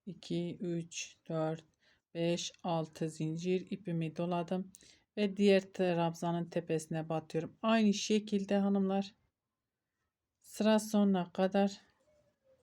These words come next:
devam edelim bu şekilde. Tek tek trabzanın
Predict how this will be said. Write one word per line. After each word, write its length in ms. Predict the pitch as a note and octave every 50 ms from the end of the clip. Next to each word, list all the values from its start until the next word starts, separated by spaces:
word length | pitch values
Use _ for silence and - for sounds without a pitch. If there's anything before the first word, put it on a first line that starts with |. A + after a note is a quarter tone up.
| _ _ _ _ _ _ _ _ _ _ _ _ _ _ _ _ _ _ _ _ _ _ _ -
devam 400 | F#3+ F#3 F3 F3 E3+ E3+ E3+ E3
edelim 380 | D#3+ E3 D#3 D3+ D3+ D3+ D3+
bu 40 | D3
şekilde. 520 | - - - E3+ - - - - - - - - _ _ _ _ _ _ _ _ _ _ _ _ _ _ _ _ _ _ _ _ _ _ _ _
Tek 260 | _ - A3 G#3 G#3+ -
tek 180 | E3+ E3+ E3+
trabzanın 520 | - F#3+ G3 F#3+ F3+ - F3 E3 E3 E3